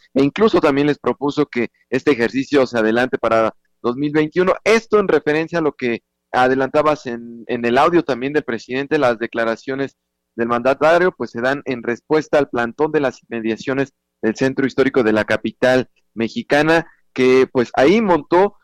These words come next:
eh, el Frente Nacional anti Andrés Manuel López Obrador, eh, llamado Frena, un, pues, un plantón,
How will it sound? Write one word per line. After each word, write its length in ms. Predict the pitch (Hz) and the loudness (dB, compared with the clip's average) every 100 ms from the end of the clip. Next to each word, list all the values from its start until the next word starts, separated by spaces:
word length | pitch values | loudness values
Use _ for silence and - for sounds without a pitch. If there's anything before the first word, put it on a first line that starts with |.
| _ _ | _ _
eh, 340 | 135 127 127 127 | -4 0 0 0
el 140 | 123 | -2
Frente 400 | - 160 170 165 | -2 -2 -2 -2
Nacional 520 | 147 131 - 139 147 147 | -2 -2 -4 -4 -2 -2
anti 420 | 143 - 131 127 | -4 -6 -4 -2
Andrés 380 | 120 117 131 131 | -2 -2 -4 -2
Manuel 340 | 131 131 135 | -4 -4 -2
López 380 | 139 - 131 - | -2 -2 -4 -2
Obrador, 680 | 117 110 113 113 147 143 - | -4 0 -2 2 2 2 -2
eh, 100 | 120 117 | -6 -4
llamado 460 | 113 123 131 131 - | -4 -2 -2 -2 -2
Frena, 520 | 143 156 147 165 208 _ _ _ | -2 -2 0 -2 -2 _ _ _
un, 640 | 123 143 156 160 147 135 - | -6 -4 -4 -4 -4 -6 -4
pues, 180 | 117 - | -4 -2
un 100 | 165 | 0
plantón, 500 | 185 160 180 208 | 0 2 2 0